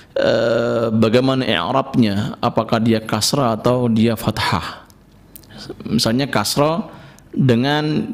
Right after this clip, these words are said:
diawali dengan hurufnya huruf jar misalnya. Eh, ini se-, sering kita lihat bagaimana para ulama tafsir menyampaikan misalnya kalimatnya, "Ya ayyuhalladzina amanu idza qumtum ila salati faghsilu wujuhakum wa aydakum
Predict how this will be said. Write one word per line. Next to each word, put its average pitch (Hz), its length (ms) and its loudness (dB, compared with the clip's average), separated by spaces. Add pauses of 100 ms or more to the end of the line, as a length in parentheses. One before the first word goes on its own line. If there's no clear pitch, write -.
diawali 135 560 2
dengan 127 320 2
hurufnya 131 400 0
huruf 113 400 0
jar 110 240 2
misalnya. 92 480 -2 (800)
Eh, 101 800 -2 (540)
ini 156 160 2
se-, 165 200 -4
sering 170 480 -2
kita - 240 0
lihat 151 240 0
bagaimana 131 480 2
para 127 240 0
ulama 123 300 0
tafsir 127 320 0
menyampaikan 113 540 2
misalnya 120 440 0 (640)
kalimatnya, 135 960 0
"Ya 123 160 4
ayyuhalladzina 135 560 2
amanu 135 320 0
idza 120 160 2
qumtum 127 400 0
ila 117 160 2
salati 120 480 2
faghsilu 117 640 0
wujuhakum 117 480 2
wa 104 160 0
aydakum 113 400 2